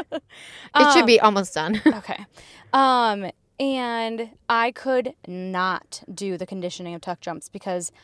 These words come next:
Speaker 1: I would piddle myself. And that was back in high school. So I am S O L for anything in my future. Um,
Speaker 2: Yeah.
Speaker 1: but, or I gotta see a specialist or something.
Speaker 2: Yeah.
Speaker 1: But
Speaker 2: Yeah.
Speaker 1: I can hold, I can hold myself. I've never peed myself, like, besides jumping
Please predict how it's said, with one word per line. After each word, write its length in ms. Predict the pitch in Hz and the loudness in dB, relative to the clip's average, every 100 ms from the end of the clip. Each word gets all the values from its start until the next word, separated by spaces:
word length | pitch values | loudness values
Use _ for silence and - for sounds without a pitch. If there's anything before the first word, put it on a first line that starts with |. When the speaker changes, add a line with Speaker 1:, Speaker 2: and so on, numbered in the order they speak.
| _ - | _ -14
Speaker 1:
I 340 | 175 202 208 | -8 -6 -6
would 380 | 190 170 185 - - | -10 -6 -6 -6 -8
piddle 160 | - - | -8 -8
myself. 540 | - - - 202 _ _ _ _ _ - | -10 -10 -12 -12 _ _ _ _ _ -4
And 300 | 233 220 202 | -2 -2 2
that 100 | 254 | 4
was 140 | 311 | 4
back 160 | 240 185 | 2 -2
in 60 | 175 | -6
high 180 | 190 | -8
school. 260 | 190 - - - | -8 -10 -10 -4
So 180 | 220 - | 0 0
I 160 | 240 302 | 0 -2
am 260 | 277 214 202 _ _ - | -2 -4 -8 _ _ 0
S 300 | 262 247 - - | 2 2 -2 4
O 260 | 233 220 185 - | 6 6 2 0
L 380 | 226 208 180 | 2 2 -2
for 140 | 175 214 | -4 -6
anything 200 | 208 202 | -6 -8
in 60 | 190 | -10
my 80 | |
future. 440 | 175 185 - - - _ _ _ _ - | -10 -12 -12 -16 -18 _ _ _ _ -12
Um, 180 | 190 | -6
Speaker 2:
Yeah. 80 | 202 | -6
Speaker 1:
but, 120 | 202 - | -6 -2
or 140 | 208 | 0
I 40 | 190 | 0
gotta 220 | 180 175 - | -2 -4 -8
see 120 | - | -10
a 80 | - | -8
specialist 600 | - - - - - - | -8 -8 -10 -10 -10 -10
or 60 | |
something. 460 | - - 202 - 196 | -12 -14 -14 -14 -10
Speaker 2:
Yeah. 460 | 196 185 180 175 175 - _ _ _ _ _ _ - _ _ | -8 -6 -6 -6 -10 -14 _ _ _ _ _ _ -20 _ _
Speaker 1:
But 220 | 214 208 | 0 2
Speaker 2:
Yeah. 160 | 196 196 | 2 -2
Speaker 1:
I 40 | |
can 140 | 214 311 | -6 -2
hold, 240 | 226 254 - | -2 -2 -6
I 100 | 220 | -8
can 100 | 226 | -8
hold 100 | 208 | -8
myself. 240 | 185 175 | -6 -6
I've 80 | 185 | -4
never 160 | 202 | -4
peed 220 | 185 - 180 | -6 -8 -10
myself, 420 | 160 - 160 160 - | -10 -8 -8 -8 -10
like, 180 | 160 - | -12 -12
besides 440 | 165 160 156 - - | -10 -10 -10 -16 -20
jumping 440 | - 165 160 156 | -12 -12 -10 -14